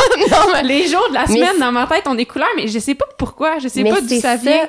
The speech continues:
Speaker 1: c'est,
Speaker 2: tu sais.
Speaker 1: c'est ça, justement, tu sais pas pourquoi, parce que dans ton cerveau, c'est la partie du subconscient. Le, le subconscient, dans le fond, c'est que quand tu es un,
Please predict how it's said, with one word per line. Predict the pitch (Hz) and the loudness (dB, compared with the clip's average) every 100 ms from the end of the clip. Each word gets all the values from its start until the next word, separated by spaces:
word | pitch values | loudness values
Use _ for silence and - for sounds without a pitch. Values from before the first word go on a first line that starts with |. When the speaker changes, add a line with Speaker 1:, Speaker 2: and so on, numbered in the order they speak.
| - | -6
Speaker 1:
c'est, | - 226 | -4 -4
Speaker 2:
tu | |
sais. | 320 - | -4 -8
Speaker 1:
c'est | - 214 | -2 -2
ça, | - 311 320 | 0 -2 -2
justement, | 254 220 226 294 | -2 -2 -2 -4
tu | 220 | -6
sais | - 208 | -6 -8
pas | - 370 | -6 -8
pourquoi, | 277 - - | -10 -6 -6
parce | - - | -6 -8
que | - | -4
dans | 190 220 | -2 -2
ton | 262 240 | -2 -4
cerveau, | - 196 233 | -2 -4 -4
c'est | 330 262 | -6 -2
la | 185 | -2
partie | 190 185 240 | -4 -12 -12
du | 214 | -12
subconscient. | - - - 214 185 - 208 208 _ _ _ _ _ - 180 - | -14 -20 -8 -4 -4 -4 -4 -4 _ _ _ _ _ -14 -8 -2
Le, | 208 202 | 0 2
le | 208 202 | 0 -2
subconscient, | - 208 233 220 277 320 | -4 -6 -4 -2 -2 -2
dans | 247 | -2
le | |
fond, | 208 254 277 | -2 -4 -4
c'est | 214 | -4
que | 202 202 _ - | -2 -4 _ -4
quand | 240 294 | -2 -2
tu | 285 240 | -4 -4
es | 226 - - | -4 -6 -2
un, | 190 190 190 | 0 2 0